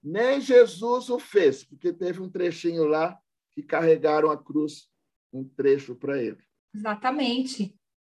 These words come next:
Speaker 2: É, quando a gente fica ensimesmado, né, quando a gente acha que a gente consegue resolver sozinho, sabe, Hildo, poucas coisas a gente faz sozinho,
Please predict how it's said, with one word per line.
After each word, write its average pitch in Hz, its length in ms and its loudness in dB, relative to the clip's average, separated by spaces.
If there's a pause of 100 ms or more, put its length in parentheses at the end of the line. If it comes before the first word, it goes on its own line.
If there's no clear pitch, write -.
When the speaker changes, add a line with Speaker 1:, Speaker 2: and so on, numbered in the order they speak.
(100)
Speaker 2:
É, 208 320 6
quando 240 240 -4
a - 20 -4
gente 262 240 -4
fica 262 240 -6
ensimesmado, 262 1040 6
né, 233 200 0
quando 214 120 -4
a 214 80 2
gente 226 240 -4
acha 233 260 2
que - 60 -6
a 214 40 -4
gente 220 200 -6
consegue 226 460 2
resolver 220 400 6
sozinho, 226 440 -2
sabe, 311 300 2
Hildo, 214 240 -6 (260)
poucas 480 440 4
coisas 285 360 4
a 262 60 2
gente 262 220 -2
faz 269 260 4
sozinho, 214 640 2